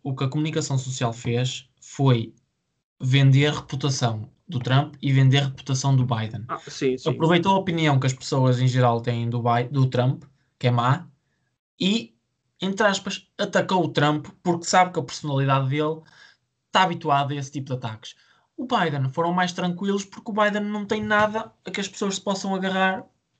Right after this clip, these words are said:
Speaker 1: porque é uma pessoa discreta. Até
Speaker 2: Sim.
Speaker 1: ver, até ver. As informações que temos para já, para mim, eu não, eu não conhecia. Já, eu já tinha fa-, ouvido falar do Sleepy Joe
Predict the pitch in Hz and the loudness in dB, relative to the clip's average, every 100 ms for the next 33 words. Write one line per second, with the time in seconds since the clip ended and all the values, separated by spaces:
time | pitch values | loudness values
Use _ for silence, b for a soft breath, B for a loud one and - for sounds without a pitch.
0 | _ - - 247 240 240 233 240 202 180 | _ -10 -2 0 2 0 2 4 4 2
1 | 175 _ _ _ _ - 131 135 226 123 | -10 _ _ _ _ -8 2 4 6 4
2 | 113 117 - _ _ _ - 131 139 120 | 2 -8 -20 _ _ _ -10 -2 0 0
3 | 107 b b b _ - 127 127 127 135 | -6 b b b _ -12 -4 -2 2 2
4 | 143 139 - 156 147 135 151 151 147 147 | 2 0 0 -2 0 -2 -2 0 2 2
5 | 175 - - 151 156 147 165 151 151 156 | 0 -4 -2 2 2 0 0 0 0 -2
6 | 143 135 131 135 139 - - _ _ _ | -2 0 0 0 -2 -4 -12 _ _ _
7 | _ 175 214 247 254 247 202 - 175 165 | _ 0 2 4 2 0 -4 -6 -4 -2
8 | 170 - 139 135 131 - 135 131 123 135 | -4 -2 0 2 0 -2 -2 -2 0 2